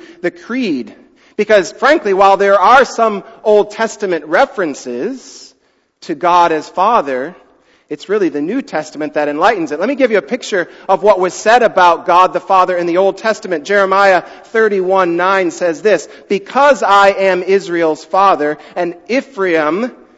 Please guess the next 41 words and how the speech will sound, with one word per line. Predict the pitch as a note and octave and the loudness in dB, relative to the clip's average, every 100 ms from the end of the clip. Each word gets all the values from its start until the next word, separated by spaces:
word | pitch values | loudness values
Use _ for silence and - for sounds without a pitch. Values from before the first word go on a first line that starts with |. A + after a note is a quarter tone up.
| _ - | _ -6
is | E3+ D#3 | -6 -2
my | E3+ E3 | 0 0
firstborn | - G3+ F3+ - D#3 F3 E3+ D3+ | -2 -4 -4 -8 -6 -4 -4 -6
son." | - G#3 G#3 D#3 C#3 | -6 -2 0 0 -2
That's, | D3+ - | -6 -4
uh, | D#3+ C#3+ C#3 | -4 -2 -4
the | C#3+ | -6
last | C#3+ E3 E3 - | -4 -2 -2 -4
part | - F3+ E3+ | -6 -2 -2
of | D3 | -2
a | |
longer | D3 D#3 D#3 D3 | -4 -2 -4 -6
verse | C#3 F3+ F3 - | -6 -6 -6 -6
there. | D3 C3+ | -6 -6
But | A#2+ D3 - - | -2 -4 -4 -20
you | - F#3 | -12 -12
see, | - B3+ | -6 -6
he | F#3 | -6
refers | G3+ F3+ - B3+ D#4+ G#3+ | -4 -6 -2 -2 -2 -4
to | - F3 | -10 -8
himself | D3+ - E3 - | -8 -2 -4 -2
as | D#3 | -8
father, | - A3 A#3+ F#3 | -2 2 2 0
but | D#3+ E3 | -2 -4
who | F#3 C#4 C#4 | -2 -4 0
is | G#3 F#3 | -2 -2
he | G#3 | -8
father | F#3+ G3+ G3+ E3+ E3+ | -2 2 2 2 2
of? | A3 C#4 - - - _ | 2 2 -6 -20 -20 _
A | |
father | - G#3 G3 | -4 0 0
of | D#3 | -2
a | |
nation. | C#3+ D3+ F#3+ - E3+ A#2+ F#2+ _ _ _ _ | -4 -4 -6 -8 -14 -14 -18 _ _ _ _
He's | _ | _
father | G3 G3 | 0 2
of | F3 | 0
the | C3+ | -4
people. | - - G#3+ G#3+ - A2 - _ _ _ _ _ _ _ _ _ _ | -12 -14 -14 -12 -8 -10 -10 _ _ _ _ _ _ _ _ _ _
Something | A3 G#3+ G#3+ F3 | -8 -6 -6 -8
quite | - A#3 A#3 | -6 0 0